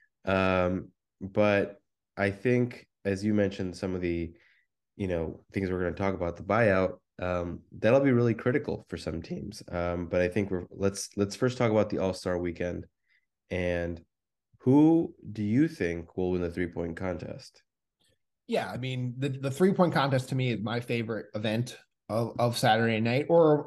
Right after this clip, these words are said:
Speaker 2: of really of All-Star Weekend in general. So we got Dame, we got Buddy, Jason Tatum, Kevin Huerter, Tyler Herro, Tyrese Halliburton, Lauri Markkanen, and Julius Randle. I'm gonna go with Tyler Herro. You can get his odds on DraftKings at plus five fifty. I think that's good odds.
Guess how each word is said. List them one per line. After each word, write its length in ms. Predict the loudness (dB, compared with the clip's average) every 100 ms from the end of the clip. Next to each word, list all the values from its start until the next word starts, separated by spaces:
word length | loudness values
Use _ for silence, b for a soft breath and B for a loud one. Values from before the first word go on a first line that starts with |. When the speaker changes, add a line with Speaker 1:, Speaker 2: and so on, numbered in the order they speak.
| 2
Speaker 2:
of 140 | 4
really 220 | 4 4
of 100 | 4
All-Star 340 | 4 2 -2 -2
Weekend 300 | -2 -4 -4
in 120 | -2
general. 480 | -2 -2 -4 -6 -10 _ _ -4
So 480 | 2 4 2 -4 _ -4
we 140 | 2
got 220 | 2 2
Dame, 440 | 2 4 4 4 2
we 100 | 0
got 200 | -2 0
Buddy, 500 | 0 2 2 0 -6 _ _ _
Jason 320 | -4 -2 -2 -4
Tatum, 480 | 0 2 4 2
Kevin 300 | 0 -2 -2
Huerter, 540 | -2 -2 0 2 0 -2
Tyler 320 | -4 -2 -2
Herro, 560 | -2 -2 2 2 0 -4 _ _ _ _ _
Tyrese 360 | -6 -4 -2 -4
Halliburton, 680 | -2 2 4 2 -2 -2 0
Lauri 240 | 0 0
Markkanen, 540 | 0 -2 -2 -4 -4 -6
and 120 | -8
Julius 380 | -4 -2 -2 -4
Randle. 540 | -4 -4 -4 -8 -8 -2
I'm 220 | 2 6
gonna 200 | 6 8
go 100 | 6
with 160 | 6
Tyler 400 | 2 2 6 4
Herro. 540 | 2 -2 4 6 6 2 _ _ -8
You 100 | -4
can 80 |
get 160 | -2 0
his 180 | 0 0
odds 260 | 2 0 0
on 100 | -2
DraftKings 400 | -2 -4 -6 -10
at 100 | -6
plus 220 | -4 -4
five 320 | 0 0 0
fifty. 420 | -2 -2 2 4
I 60 | 4
think 200 | 2 -2
that's 220 | -2 -4
good 200 | -6 0
odds. 480 | 4 6 4 0